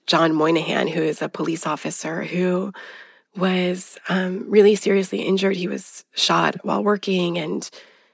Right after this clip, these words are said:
um, he was actually shot in the face. It was a very horrific injury that, and a long recovery. And I asked him how he went from being in critical care to re-, returning to his life in so many ways. And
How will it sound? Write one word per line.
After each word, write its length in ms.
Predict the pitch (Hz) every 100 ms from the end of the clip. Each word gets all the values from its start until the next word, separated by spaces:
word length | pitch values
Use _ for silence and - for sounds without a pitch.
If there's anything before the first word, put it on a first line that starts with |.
| _ _
um, 240 | - 175 175
he 100 | 175
was 100 | 233
actually 220 | 185 202
shot 220 | 185 196
in 60 | 156
the 60 |
face. 320 | - 175 208 -
It 60 |
was 140 | - 170
a 60 |
very 220 | 156 143
horrific 760 | 180 196 190 - 208 190 - -
injury 400 | - 196 180 170
that, 160 | - - 202
and 100 | -
a 40 | 190
long 420 | 190 165 165 -
recovery. 840 | - 180 - 214 214 196 - - - - - - - -
And 120 | 180
I 80 | -
asked 340 | 196 233 -
him 200 | 226 214
how 280 | - - 190
he 180 | 190 - 262 -
went 300 | 185 156 -
from 460 | - 165 156 160 - _ _ _ _ _ _ _ _ -
being 340 | 180 185 190
in 220 | - 185
critical 400 | - 185 180 185
care 360 | - 185 196 196
to 300 | 190 - 165
re-, 140 | 170 -
returning 480 | 190 185 - 147 170
to 100 | 175
his 220 | 165 151
life 340 | 135 - 196 -
in 80 |
so 180 | 147 165
many 200 | 156 -
ways. 440 | - - - 76 -
And 220 | 73 -